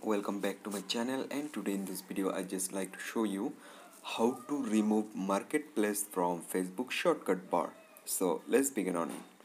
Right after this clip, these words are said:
So firstly, you just need to open on your Facebook application. Now you need to click on the top right corner three line menu bar icon.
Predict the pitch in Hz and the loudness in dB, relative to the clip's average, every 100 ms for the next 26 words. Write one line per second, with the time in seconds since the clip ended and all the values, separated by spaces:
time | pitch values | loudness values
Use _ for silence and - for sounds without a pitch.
0 | - - - - 110 - 160 165 - 156 | -20 -20 -14 -4 -2 4 4 4 2 2
1 | 110 110 208 - - 101 - 95 95 95 | 2 0 2 0 -2 -4 -4 -4 -2 -2
2 | 92 95 92 90 90 - 95 92 98 - | 0 0 0 0 -2 -2 -2 0 -6 -2
3 | 98 - 113 139 - 147 - - - _ | -2 -2 -2 -2 0 -4 -6 -20 -20 _
4 | _ _ - - - - - - 101 156 | _ _ -20 -20 -20 -20 -20 -2 0 2
5 | 151 123 117 135 120 - 117 110 - 101 | 2 2 2 2 -4 -2 -2 -2 0 2
6 | 95 92 98 92 113 165 - 147 143 143 | 2 2 2 4 4 4 0 -2 -2 -4
7 | 139 - 107 98 92 90 92 90 92 92 | -6 -4 0 2 2 2 0 -2 0 0
8 | 95 98 131 | 0 -2 -10